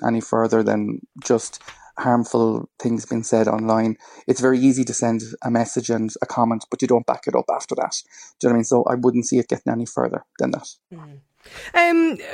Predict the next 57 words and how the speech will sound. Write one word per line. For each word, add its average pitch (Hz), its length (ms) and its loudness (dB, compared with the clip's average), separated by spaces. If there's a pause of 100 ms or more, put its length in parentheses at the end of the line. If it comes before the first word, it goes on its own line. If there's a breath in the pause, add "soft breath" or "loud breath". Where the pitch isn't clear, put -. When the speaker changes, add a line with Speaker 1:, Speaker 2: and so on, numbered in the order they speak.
Speaker 2:
I 254 60 -8
think 349 160 -4
we 320 80 4
have, 285 240 4
have 269 160 -2
we 277 80 -2
got 339 240 -2
Siobhan 277 640 0
with 277 140 -2
us? - 260 -6
No, 247 180 0
we're 247 120 2
trying 254 220 0
to 240 80 -6
just 233 100 -2
reconnect. 214 540 -2
Siobhan 214 200 0
had 196 100 -2
got 202 180 0
in 180 80 0
touch 190 260 0
actually 175 340 0
to, 175 160 -2
to - 140 -8
chat 185 240 0
about 175 200 0
this 185 180 0
as 160 120 -2
well, 180 280 6
and 170 120 2
I, 170 140 0
I 180 60 -2
just 180 180 -6
wanted 175 220 0
to - 60 -10
get, 185 180 2
I 185 40 2
suppose, 180 280 -2
a 180 100 2 (380 loud breath)
variety 214 680 4
of, 190 280 4
um, 175 260 2
listeners' 180 520 0
views 190 340 2
and 175 140 4
reactions 180 560 0
to 190 100 2
this. 196 200 2
But 214 120 2
I 214 60 6
suppose, 214 320 2
Cara, 240 260 2
your 226 220 4
point 226 300 2
as 170 100 0
well 190 260 4
was, - 480 -2